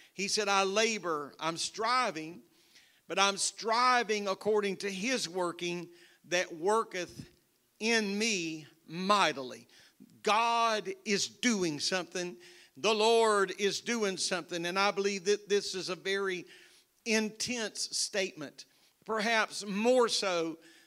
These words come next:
than we may realize just reading it through one time or two.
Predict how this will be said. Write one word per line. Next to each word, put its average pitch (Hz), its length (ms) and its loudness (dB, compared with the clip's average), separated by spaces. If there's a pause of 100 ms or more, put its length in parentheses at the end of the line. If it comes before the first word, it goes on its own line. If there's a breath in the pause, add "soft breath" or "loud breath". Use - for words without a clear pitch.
(140 soft breath)
than 180 280 -4
we 190 240 -4
may 190 180 2
realize 175 640 0
just - 320 -6 (220)
reading 185 460 -4
it 165 140 -10
through 185 220 -4
one 170 280 -6
time 165 580 -4
or 165 160 -4
two. 165 400 -6